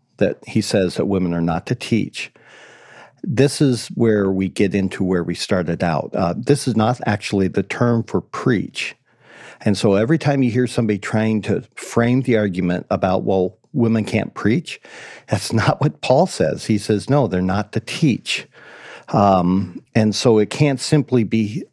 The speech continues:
held in the idea of formal preaching behind a pulpit, like they had a pulpit back then.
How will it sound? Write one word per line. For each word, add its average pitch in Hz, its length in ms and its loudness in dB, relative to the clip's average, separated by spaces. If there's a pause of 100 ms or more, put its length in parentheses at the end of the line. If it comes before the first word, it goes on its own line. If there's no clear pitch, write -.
held 110 480 2
in 92 120 0
the 98 120 -2
idea 98 460 0
of 87 80 -4
formal 104 560 0
preaching 98 520 -2
behind 90 360 -2
a 92 60 -2
pulpit, - 440 0
like 95 200 0
they 104 100 0
had 90 100 0
a - 80 -4
pulpit - 380 -10
back - 240 -6
then. - 260 -6